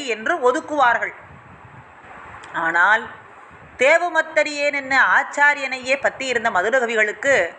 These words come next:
ஆழ்வார்கள் பட்ட கலக்கம் ஏற்படுவதே கிடையாது. இந்த அர்த்தத்தை லோகதேசிகன் ஸ்ரீவச்சனபூஷணத்திலே "உண்டபோது ஒரு வார்த்தையும் உண்ணாதபோது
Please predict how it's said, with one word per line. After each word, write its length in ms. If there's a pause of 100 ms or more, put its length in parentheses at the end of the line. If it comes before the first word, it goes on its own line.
(480)
ஆழ்வார்கள் 800
பட்ட 220
கலக்கம் 540 (340)
ஏற்படுவதே 760
கிடையாது. 440 (960)
இந்த 300
அர்த்தத்தை 640 (1200)
லோகதேசிகன் 1040
ஸ்ரீவச்சனபூஷணத்திலே 1120 (800)
"உண்டபோது 720
ஒரு 220
வார்த்தையும் 760 (420)
உண்ணாதபோது 800